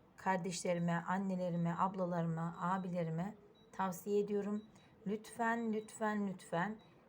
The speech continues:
kullanmayı ihmal etmeyin. Gönül rahatlığıyla kullanın. İlk üç gün içerisinde çok güzel çözüm alacağınıza inanıyorum. Düzenli ve inanarak kullanan kişiler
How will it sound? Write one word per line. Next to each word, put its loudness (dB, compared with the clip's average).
kullanmayı 2
ihmal 0
etmeyin. -2
Gönül 2
rahatlığıyla 0
kullanın. 0
İlk -4
üç -6
gün -2
içerisinde 2
çok -4
güzel 0
çözüm -4
alacağınıza 0
inanıyorum. 2
Düzenli 0
ve -4
inanarak 0
kullanan -2
kişiler 0